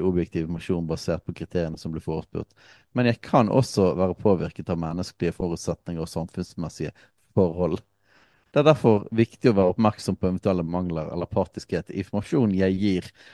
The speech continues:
og jeg setter pris på når slike mangler blir påpekt, slik at jeg kan korride-, korrigere dem og gi en mer fullstendig og balansert forståelse av emnet. <laughs> Og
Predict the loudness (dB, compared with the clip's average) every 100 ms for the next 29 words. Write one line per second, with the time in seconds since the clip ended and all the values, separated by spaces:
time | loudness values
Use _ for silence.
0 | -14 0 2 4 2 0 -4 -2 -2 -2
1 | -2 -2 -4 -2 0 0 0 -2 -4 -2
2 | -2 0 -4 -8 _ -20 _ -4 -2 0
3 | 2 0 0 -2 -2 -2 2 0 0 -4
4 | -6 -2 2 2 2 -4 -6 _ -2 2
5 | 2 2 2 0 -2 _ -8 -8 -2 0
6 | 2 0 0 -2 -2 -4 -4 -6 -6 -2
7 | 2 2 0 -6 -6 -4 -6 -6 -6 -8
8 | -12 -20 -4 -2 2 2 4 2 2 2
9 | 4